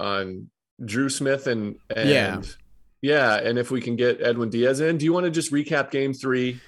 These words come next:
Speaker 2: Yeah,
Speaker 1: We'll talk
Speaker 2: let's
Speaker 1: about it, and then I'll, I'll jump back.
Speaker 2: We'll go through this pretty quick. Uh,
Speaker 1: Okay.
Speaker 2: the Mets, uh, went into game three not having a, a fifth starter. Uh, uh, some people thought it might have been Trevor Williams again after he kinda had a rough outing at Coors Field. Instead, the turn went to Thomas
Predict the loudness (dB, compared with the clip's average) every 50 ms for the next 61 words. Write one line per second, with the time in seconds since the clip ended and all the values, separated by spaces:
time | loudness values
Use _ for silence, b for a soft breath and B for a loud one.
0 | B B 2 4 4 4 4 2 2 2 2 2 2 4 4 4 4 4 2 2
1 | 0 0 0 0 0 -2 -4 -6 -2 0 0 0 0 0 -2 -2 0 0 -4 -4
2 | -4 -8 -14 -14 -8 -4 -4 -2 2 2 2 2 0 -4 -4 -4 -4 -6 -8 -10
3 | -8 -8 -8 -10 -8 -6 -6 -6 -6 -8 -8 -8 -6 -6 -6 -6 -6 -4 -2 -2
4 | -2 -2 -4 -6 -10 -10 -10 -12 b b b b b b b -4 -2 0 2 2
5 | 4 2 2 2 0 0 2 2 2 2 0 -2 -2 0 2 2 2 4 4 2
6 | 2 2 0 0 0 0 0 0 2 2 0 0 0 0 -2 -2 -4 -4 -4 -4
7 | -4 -2 0 0 0 0 0 0 0 0 0 0 0 -2 -2 -2 -4 -6 -6 -4
8 | 0 0 0 0 0 -2 -2 0 0 0 2 2 2 0 0 0 0 -2 -2 -2
9 | -4 -4 -4 -2 0 0 2 2 4 2 2 0 0 -2 0 0 0 -2 -4 -4
10 | -4 -4 -4 -4 -4 -4 -2 -2 -2 -2 -4 -4 -2 -2 -2 -2 -2 -2 -2 -2
11 | -2 -2 -4 -6 -6 -6 -6 -6 -6 -6 -4 -2 0 0 0 0 -4 B B B
12 | B B B -4 -4 -4 0 2 2 2 2 0 -4 -4 -2 0 0 2 2 2
13 | 0 -2 -4 -6 -8 -4 -2 -2 0 0 0